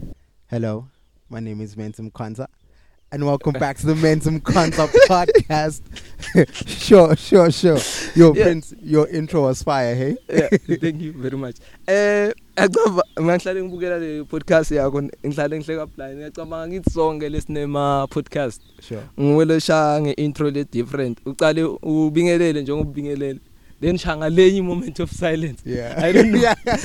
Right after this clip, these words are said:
Speaker 2: <laughs> Understand? Then ngibuka ukuthi, okay, le moment of silence yani. Mara mawubuya le energy lo
Speaker 1: Yeah,
Speaker 2: uyayifaka.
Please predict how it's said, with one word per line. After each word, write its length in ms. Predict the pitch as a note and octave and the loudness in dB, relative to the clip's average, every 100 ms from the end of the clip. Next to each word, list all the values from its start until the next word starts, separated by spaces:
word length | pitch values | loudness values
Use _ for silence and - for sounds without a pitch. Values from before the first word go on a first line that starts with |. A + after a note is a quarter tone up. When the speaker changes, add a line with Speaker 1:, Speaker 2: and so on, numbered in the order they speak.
| - - | -6 -2
Speaker 2:
<laughs> 300 | F#3 F#3 G3 | 0 0 -2
Understand? 400 | G3 - - - - A3 - - - | -4 -4 -6 -10 -8 -8 -8 -8 2
Then 180 | B3+ D4 | 4 4
ngibuka 640 | C4 - G#4 A#4+ A#4 A4 | 0 -6 -4 -2 4 4
ukuthi, 100 | A3+ | 4
okay, 280 | A3 - F#3+ | 2 2 2
le 80 | G3 | 4
moment 280 | G#3+ A3+ F#3+ | 0 -2 -2
of 120 | G#3+ | -2
silence 400 | G3 G3+ G#3 F#3 F#3 | -2 0 0 0 2
yani. 200 | E3+ D#3 | 2 2
Mara 260 | F#3+ G#3 | 2 4
mawubuya 520 | G#3+ A3+ A3+ A#3 G#3+ F#3+ | 6 6 6 6 8 6
le 120 | F#3+ - | 6 8
energy 460 | A#3 A#3+ A3+ E3 | 10 10 8 6
lo 80 | F3+ G3+ | 2 4
Speaker 1:
Yeah, 160 | G#3+ | 4
Speaker 2:
uyayifaka. 460 | E3 G3 F#3 C3+ | 2 0 0 0